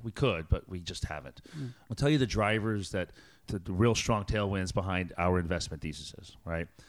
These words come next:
Speaker 1: Number one is we're investing in the number one cybersecurity problem that every single company has in the world today,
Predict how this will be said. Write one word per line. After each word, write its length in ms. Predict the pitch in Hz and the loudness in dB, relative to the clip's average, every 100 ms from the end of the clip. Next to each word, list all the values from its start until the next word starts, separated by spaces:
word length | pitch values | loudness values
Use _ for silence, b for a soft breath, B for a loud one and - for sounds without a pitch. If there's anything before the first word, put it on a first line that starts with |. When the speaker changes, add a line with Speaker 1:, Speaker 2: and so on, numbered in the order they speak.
| b b - | b b 0
Speaker 1:
Number 140 | 117 | 4
one 240 | 123 135 | 6 6
is 240 | 120 104 - b b b - | 6 4 0 b b b 4
we're 200 | 143 151 | 6 6
investing 680 | 123 120 - 117 107 101 - | 6 2 2 0 0 -2 0
in 80 | 101 | 2
the 80 | |
number 320 | 98 110 113 107 | 4 4 6 6
one 260 | 107 107 | 4 4
cybersecurity 800 | - 98 98 92 - - 92 87 | 0 2 2 0 -4 -4 -4 -2
problem 420 | - 87 85 82 | 0 0 0 -2
that 140 | 85 - - | -4 -6 -4
every 240 | 98 101 | -2 -2
single 240 | - 98 87 | -4 -4 -6
company 380 | 90 82 87 | -8 -6 -6
has 380 | 82 82 80 - | -6 -8 -8 -8
in 100 | 87 | -8
the 80 | 85 | -4
world 220 | 80 80 | 0 -2
today, 320 | - 82 80 | -2 0 0